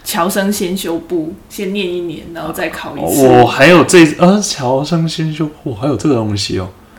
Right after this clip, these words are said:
Speaker 1: 对，
Speaker 2: 哦。
Speaker 1: 诶，在台北，我不知道台湾人有没有听过。
Speaker 2: 没有。
Speaker 1: 它就是有点像是大学前一年，
Speaker 2: 哦。
Speaker 1: 就是你可以，呃，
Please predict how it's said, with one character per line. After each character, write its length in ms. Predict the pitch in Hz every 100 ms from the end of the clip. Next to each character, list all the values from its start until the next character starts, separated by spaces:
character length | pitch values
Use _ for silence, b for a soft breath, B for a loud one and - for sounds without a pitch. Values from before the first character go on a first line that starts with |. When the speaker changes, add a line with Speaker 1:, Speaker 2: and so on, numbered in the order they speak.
| -
Speaker 1:
对， 260 | 311 - -
Speaker 2:
哦。 240 | - 117 113
Speaker 1:
诶， 160 | 403 427
在 120 | 370
台 220 | - 190
北， 340 | 214 185 214 - _ - _
我 80 | 202
不 100 | 233
知 160 | 262 277
道 420 | 269 247 247 226 - _ -
台 180 | - 196
湾 260 | 214 214
人 640 | 208 160 160 165 165 170 196
有 160 | - 180
没 120 | 170
有 100 | 196
听 340 | 170 - 185 180
过。 300 | 190 156 -
Speaker 2:
没 160 | 117 104
有。 120 | 95 -
Speaker 1:
它 180 | - 311
就 180 | 311 311
是 380 | 294 285 269 262
有 160 | 214
点 260 | 214 180 185
像 260 | 190 226
是 260 | 240 247 226
大 260 | 220 247 214
学 240 | 208 185
前 340 | 180 196 156
一 60 | 208
年， 240 | 190 156 - 101 b b b b b b -
Speaker 2:
哦。 200 | 113 113
Speaker 1:
就 80 | 311
是 280 | 311 294 202
你 160 | 202
可 300 | - 202 233
以， 460 | 247 214 180 165 -
呃， 500 | 180 165 165 165 -